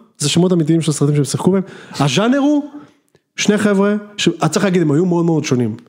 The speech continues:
אחד מהם, אה, במבינו, זה כאילו מין בדיחה כזאת, כי הוא היה עצום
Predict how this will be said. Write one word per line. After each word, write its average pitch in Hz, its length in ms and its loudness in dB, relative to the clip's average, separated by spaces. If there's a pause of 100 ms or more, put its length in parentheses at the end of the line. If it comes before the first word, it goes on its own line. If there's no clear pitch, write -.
(300)
אחד 170 320 0
מהם, 135 220 0 (540)
אה, 135 60 0 (1200)
במבינו, 160 640 0 (280)
זה 127 140 -2
כאילו 147 260 2
מין 151 360 0
בדיחה 143 240 0
כזאת, 135 240 0
כי - 140 0
הוא 127 120 2
היה 151 160 0
עצום 127 460 -2